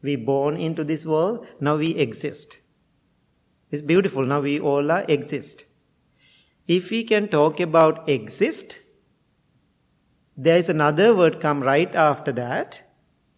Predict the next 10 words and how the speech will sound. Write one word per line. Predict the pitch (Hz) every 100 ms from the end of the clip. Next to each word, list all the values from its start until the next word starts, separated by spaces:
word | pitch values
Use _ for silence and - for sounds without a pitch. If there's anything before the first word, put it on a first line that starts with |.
| _ _
What | 147 147
is | 151
the | 139
next | 135 135 131
word? | 117 110 - _ _ _ _ _ _ _ _ _ _ _ _ _ _ _ _ _ _ _ -
If | 151 143
there's | 151 139
an | 165
existence, | 135 117 165 160 214 269 - - _ _ _ _ - _
non-existence. | 139 143 151 160 170 143 - 123 - - - - -